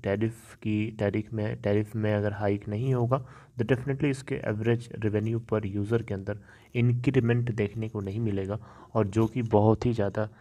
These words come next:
ज़रूरी भी है। इंक्रीमेंट इसका होना बहुत ज़रूरी है। जो कॉम्पिटिटर्स हैं उसके लेवल्स के आसपास पहुंचना बहुत ज़रूरी है। अभी आप, आपको बताया था क्वार्टर थर्ड के लिए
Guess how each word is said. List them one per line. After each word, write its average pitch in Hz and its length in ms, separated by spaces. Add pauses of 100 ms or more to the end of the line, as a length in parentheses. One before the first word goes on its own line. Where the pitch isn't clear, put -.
(260)
ज़रूरी 107 520
भी 110 160
है। 92 160 (200)
इंक्रीमेंट 110 520
इसका 110 240
होना 104 360 (140)
बहुत 107 340
ज़रूरी 107 340
है। 107 120 (160)
जो 107 100
कॉम्पिटिटर्स 113 720
हैं 135 180 (280)
उसके 123 240
लेवल्स 117 480
के - 160
आसपास 113 680
पहुंचना 110 340
बहुत 107 280
ज़रूरी 104 340
है। 92 140 (340)
अभी 113 180
आप, 113 200 (340)
आपको 113 260
बताया 117 280
था 143 120
क्वार्टर 110 400
थर्ड 131 340
के 123 140
लिए 117 240